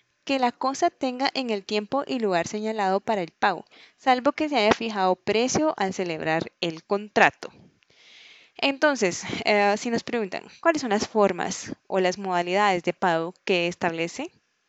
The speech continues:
el código? Son tres, cheque, efectivo y especies. ¿A qué hace referencia la constancia de último pago? Esto es muy interesante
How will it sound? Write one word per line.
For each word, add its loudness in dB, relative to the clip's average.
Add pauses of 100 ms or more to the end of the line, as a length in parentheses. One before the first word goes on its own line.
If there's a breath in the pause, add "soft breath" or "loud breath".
(120)
el -8
código? -4 (280)
Son -12
tres, -2 (220)
cheque, 0 (340 soft breath)
efectivo 0 (160)
y -2
especies. -6 (800 loud breath)
¿A 4
qué 2
hace 6
referencia 2
la 0
constancia -4
de 2
último -6
pago? 0 (760 soft breath)
Esto 0
es 2
muy -2
interesante -2